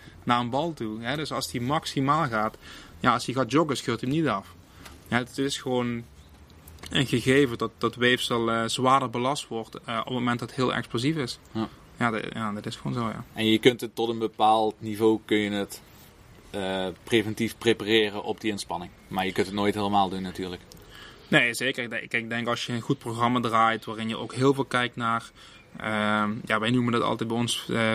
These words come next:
Speaker 1: functional movement. Dus hoe be-, hoe functioneel beweegt het lichaam? Eh, eh, heb je genoeg mobiliteit? Heb je genoeg, eh, stabiliteit in je systeem? Ehm, ja, ben je ook sterk genoeg, eh, om, om, om de snelheid aan te kunnen, zeg maar?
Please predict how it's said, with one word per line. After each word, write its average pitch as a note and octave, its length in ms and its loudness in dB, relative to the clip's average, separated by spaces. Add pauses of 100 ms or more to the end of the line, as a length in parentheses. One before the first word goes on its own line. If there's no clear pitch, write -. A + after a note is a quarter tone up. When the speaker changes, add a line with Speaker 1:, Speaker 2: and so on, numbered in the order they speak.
Speaker 1:
functional B2 400 0
movement. D3 380 2
Dus A2+ 120 -2
hoe C3 180 4
be-, A#2+ 80 0
hoe B2 320 -2
functioneel B2+ 680 2
beweegt A#2+ 320 0
het B2 100 -2
lichaam? A2 500 0 (380)
Eh, G#2+ 380 0
eh, - 140 -4
heb A2 380 0
je C3+ 80 -8
genoeg C#3 240 -6
mobiliteit? B2+ 880 -4 (120)
Heb A#2+ 220 -4
je C3 100 -2
genoeg, C3+ 420 0 (340)
eh, B2+ 280 2 (100)
stabiliteit A2+ 840 -2
in A2+ 120 -6
je A2 60 -4
systeem? A2 640 0 (500)
Ehm, A2 380 2 (100)
ja, A#2+ 180 -2
ben C3 120 2
je C3 60 4
ook C#3+ 100 0
sterk A#2 380 -2
genoeg, B2 500 -6 (380)
eh, G#2+ 440 -2 (120)
om, B2 160 -2
om, C3 180 -2
om C3 160 -2
de B2 60 0
snelheid C3 380 2
aan B2 200 -2
te - 80 -18
kunnen, A#2+ 240 -2
zeg A2 200 -4
maar? G#2+ 240 -4